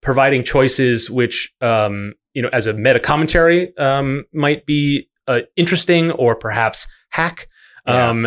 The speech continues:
Speaker 1: like the, and, and that goes fr-, from, uh, mechanics, like mechanical choices you can make, uh, like how you equip your character, the choices you make, which weapons you pick or which moves you employ.
Speaker 2: Mm-hmm.
Speaker 1: Um,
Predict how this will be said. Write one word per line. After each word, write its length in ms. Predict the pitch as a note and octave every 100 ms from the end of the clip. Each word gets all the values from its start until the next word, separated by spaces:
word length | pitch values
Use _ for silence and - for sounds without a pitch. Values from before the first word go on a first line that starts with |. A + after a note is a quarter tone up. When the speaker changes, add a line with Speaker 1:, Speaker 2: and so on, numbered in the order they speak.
| A2+
Speaker 1:
like 220 | C3+ B2+ -
the, 200 | D3+ -
and, 220 | D3+ D#3
and 100 | E3 F#3+
that 120 | G3
goes 200 | F#3 F3
fr-, 160 | -
from, 400 | - D3+ C#3 C3+ -
uh, 200 | C#3 B2 A#2+
mechanics, 560 | B2 - E3 F#3+ -
like 180 | B2 - -
mechanical 460 | C3+ B2 C#3 B2 C3
choices 300 | - A#2+ A#2+
you 60 | A2
can 160 | A2+
make, 240 | A2 A#2 - A#2+
uh, 80 |
like 120 | G#2+ G2
how 100 | G#2
you 160 | G#2
equip 200 | G2+ -
your 80 | - -
character, 560 | E3+ D#3+ F3 D#3+ D#3 - -
the 60 |
choices 360 | - C#3 C3 A#2+
you 80 | B2+
make, 280 | B2+ B2 B2
which 320 | B2+ - -
weapons 360 | A2+ C3 A2+
you 60 | A2
pick 300 | - A#2+ -
or 80 | G#2+
which 260 | A2 - -
moves 340 | B2+ C3 A2
you 100 | A#2+
employ. 500 | A2 - A2 G#2+ G2+ - _ -
Speaker 2:
Mm-hmm. 220 | C3+ C#3
Speaker 1:
Um, 500 | A#2 A2 A2 G#2+ A#2